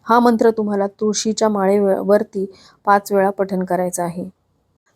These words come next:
तर पहा, पुत्रदा एकादशीच्या नावातच त्याचा अर्थ आहे. ज्या जोडप्याला खूप वर्षापासून मूलबाळ होत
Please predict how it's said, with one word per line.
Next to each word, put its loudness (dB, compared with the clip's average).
तर 4
पहा, 4
पुत्रदा 4
एकादशीच्या 0
नावातच -2
त्याचा 0
अर्थ -6
आहे. -8
ज्या 6
जोडप्याला 0
खूप -2
वर्षापासून -2
मूलबाळ 2
होत -2